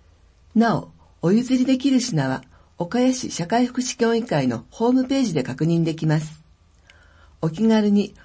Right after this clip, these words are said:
岡谷市社協までお問い合わせください。入れ歯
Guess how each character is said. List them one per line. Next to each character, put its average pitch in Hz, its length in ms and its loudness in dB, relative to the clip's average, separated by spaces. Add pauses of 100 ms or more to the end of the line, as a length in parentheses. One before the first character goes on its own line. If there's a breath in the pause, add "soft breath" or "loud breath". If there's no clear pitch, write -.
(160 soft breath)
岡 165 180 -4
谷 262 160 2
市 - 80 -6
社 262 160 -2
協 226 200 2
ま 135 100 2
で - 180 -6
お - 100 -4
問 180 160 -2
い 196 80 2
合 190 40 2
わ 196 80 0
せ 190 120 -6
く 190 100 -6
だ 175 120 -2
さ 175 200 -2
い。 - 140 -8 (2250)
入 196 80 0
れ 247 120 4
歯 233 180 -2